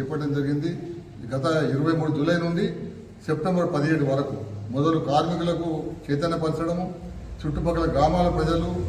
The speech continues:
వ్యాపారస్తులను కూడా చైతన్యపరచడము, ఆ తర్వాత మీ పార్టీలు, అన్ని పార్టీల సహకారం తీసుకొని దీన్ని ముందుకు తీసుకెళ్ళాలని ప్రయత్నం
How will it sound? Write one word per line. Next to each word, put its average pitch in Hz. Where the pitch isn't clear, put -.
వ్యాపారస్తులను 165
కూడా 165
చైతన్యపరచడము, 165
ఆ 156
తర్వాత 165
మీ 135
పార్టీలు, 156
అన్ని 147
పార్టీల 156
సహకారం 151
తీసుకొని 160
దీన్ని 147
ముందుకు 147
తీసుకెళ్ళాలని 151
ప్రయత్నం 135